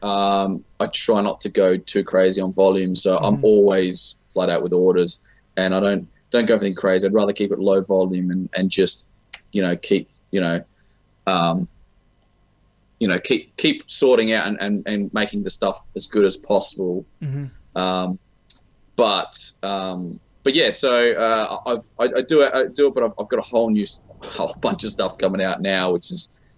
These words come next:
Speaker 1: um, you know, every, the, the adjustability is just insane. But, uh, the, the thing is, the way I look at it is, you know, anybody, anybody that kind of,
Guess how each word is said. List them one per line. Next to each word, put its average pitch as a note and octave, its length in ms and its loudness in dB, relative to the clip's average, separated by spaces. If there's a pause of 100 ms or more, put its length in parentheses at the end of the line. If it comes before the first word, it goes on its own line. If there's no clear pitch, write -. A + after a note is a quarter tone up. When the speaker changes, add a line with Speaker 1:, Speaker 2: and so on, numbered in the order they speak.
(280)
Speaker 1:
um, E2+ 460 -2 (800)
you G2 120 0
know, E2+ 240 -2 (880)
every, G#2 200 2
the, B2 520 2
the B2 200 4
adjustability G2+ 760 0
is F2+ 120 -6
just - 180 -8
insane. F#2 440 -4
But, F#2 160 0
uh, G2+ 160 -2
the, C3 200 2 (680)
the C#3 80 -2
thing G3 260 0
is, F3+ 280 0 (220)
the D3 100 2
way D#3 160 4
I C3+ 200 4
look C3 260 0
at C3 60 0
it A#2+ 180 0
is, A2 380 -6
you A2 60 -10
know, A2 80 -6
anybody, A#2+ 720 -2 (1500)
anybody C#3+ 480 2
that A2+ 160 -6
kind A#2 280 -2
of, G2+ 220 -2